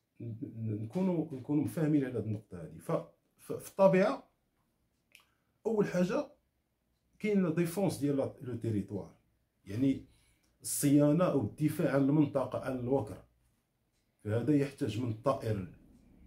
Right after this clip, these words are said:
كنقولوا السلطان ديال، ديال، ديال الوكر، يستدعي منه بلورات واحد الأغرودة باش يديفوندي لو تيريتوار، كتسمى، نسميوها ان ابيل داتاك.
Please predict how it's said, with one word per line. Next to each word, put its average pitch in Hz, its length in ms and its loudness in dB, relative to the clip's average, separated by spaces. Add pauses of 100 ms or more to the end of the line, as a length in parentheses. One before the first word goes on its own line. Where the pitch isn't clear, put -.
(240)
كنقولوا 104 260 -2
السلطان 104 600 -4
ديال، 87 340 -10
ديال، 90 340 -14
ديال 90 160 -16
الوكر، 104 480 -8 (400)
يستدعي 117 480 -2
منه 143 400 4 (880)
بلورات 160 600 4
واحد 147 240 0
الأغرودة 147 760 0 (1800)
باش 160 260 -2
يديفوندي 180 840 2 (320)
لو 185 140 2
تيريتوار، - 600 -2
كتسمى، 190 500 0 (100)
نسميوها 190 560 2
ان 190 100 6
ابيل 160 340 0
داتاك. 107 340 -8